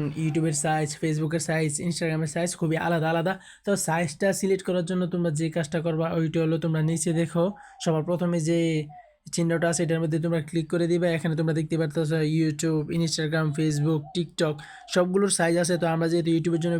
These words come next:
ভিডিও বানাইতে চাই, তোমরা YouTube-এ যে, YouTube-এর মধ্যে ক্লিক করে দিবা। YouTube-এর মধ্যে ক্লিক করলে এরকম একটা সাইজ তোমাদের সামনে চলে আসবে। YouTube-এর মধ্যে ক্লিক করার পর এখন তোমরা টিক চিহ্নের মধ্যে ক্লিক করবা। ক্লিক করার পর এখন তোমরা যে কাজটা করবা আমি খুব সহজে তোমাদেরকে দেখাই দিতেছি।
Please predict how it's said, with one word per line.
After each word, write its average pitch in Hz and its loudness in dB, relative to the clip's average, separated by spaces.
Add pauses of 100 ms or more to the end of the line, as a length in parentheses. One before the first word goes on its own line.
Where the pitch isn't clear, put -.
ভিডিও 170 4
বানাইতে 170 0
চাই, 170 2
তোমরা 165 0
YouTube-এ 160 2
যে, 151 0 (320)
YouTube-এর 170 2
মধ্যে 170 2
ক্লিক 165 0
করে 170 2
দিবা। 170 2
YouTube-এর 170 0
মধ্যে 170 0
ক্লিক 170 0
করলে 175 2
এরকম 185 0
একটা 165 -2
সাইজ 156 0
তোমাদের 165 -2
সামনে 160 -4
চলে 170 2
আসবে। 170 0 (480)
YouTube-এর 190 0
মধ্যে 190 2
ক্লিক 180 -2
করার 185 2
পর 190 2
এখন 180 0
তোমরা 185 2 (500)
টিক 202 0
চিহ্নের 185 -2
মধ্যে 202 0
ক্লিক 160 -2
করবা। 175 0 (300)
ক্লিক 170 -2
করার 180 2
পর 180 0 (100)
এখন 185 -2
তোমরা 175 0
যে 175 2
কাজটা 170 -2
করবা 165 0
আমি 160 0
খুব 165 -2 (120)
সহজে 170 2
তোমাদেরকে 165 0
দেখাই 165 0
দিতেছি। 156 0